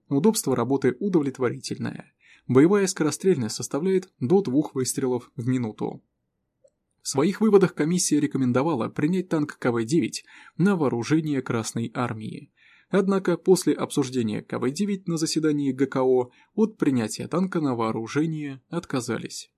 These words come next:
Дело в том, что установка гаубицы У одиннадцать в К В утяжеляла танк на пятьсот килограмм.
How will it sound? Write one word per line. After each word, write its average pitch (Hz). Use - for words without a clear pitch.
Дело 190
в 190
том, 190
что -
установка 143
гаубицы 123
У 123
одиннадцать 120
в -
К 120
В 170
утяжеляла 143
танк 160
на 139
пятьсот 120
килограмм. 123